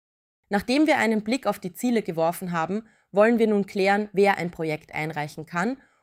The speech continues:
und wie sich ein passendes Netzwerk zusammensetzt. Zur Einreichung braucht es eine Projektträgerschaft, die das Netzwerk koordiniert. Das können regionale Akteurinnen und Akteure, wie zum Beispiel Gemeinden,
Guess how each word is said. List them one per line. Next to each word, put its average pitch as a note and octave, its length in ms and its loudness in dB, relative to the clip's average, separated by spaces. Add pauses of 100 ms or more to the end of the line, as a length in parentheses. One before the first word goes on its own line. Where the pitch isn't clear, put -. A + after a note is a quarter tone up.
und G3+ 200 -2
wie A#3+ 140 4
sich B3 260 -4
ein E3 160 -8
passendes F#3 540 -4
Netzwerk E3 560 -6
zusammensetzt. D3+ 800 -10 (580)
Zur - 140 -4
Einreichung A#3 640 0
braucht E3 320 0
es F#3 100 -10
eine E3+ 160 -4
Projektträgerschaft, G#3+ 1080 -2
die F3+ 40 -10
das E3 200 -8
Netzwerk E3 480 -6
koordiniert. D#3 680 -6 (400)
Das F3+ 200 -4
können F#3+ 240 2
regionale F#3+ 680 2
Akteurinnen A#3 720 -2
und F#3 220 -6
Akteure, F3 640 -4 (240)
wie G#3 160 0
zum G#3+ 160 -2
Beispiel F3 380 -2
Gemeinden, E3 680 -4